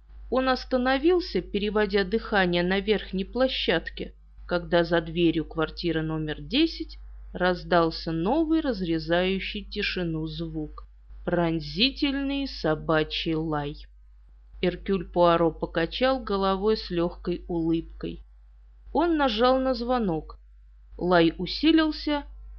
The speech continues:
послышались шаги. Дверь открылась. Мисс Эмми Кернеби отпрянула. Она схватилась рукой за сердце. «Вы позволите мне войти?» —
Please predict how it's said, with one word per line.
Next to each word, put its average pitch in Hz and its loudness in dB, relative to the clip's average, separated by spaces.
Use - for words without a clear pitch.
послышались 339 2
шаги. 175 -2
Дверь 214 2
открылась. 170 -2
Мисс 180 2
Эмми 170 4
Кернеби 294 4
отпрянула. 175 2
Она 202 4
схватилась 269 2
рукой 254 0
за 233 4
сердце. - 0
«Вы 165 2
позволите 190 2
мне 254 0
войти?» — 180 2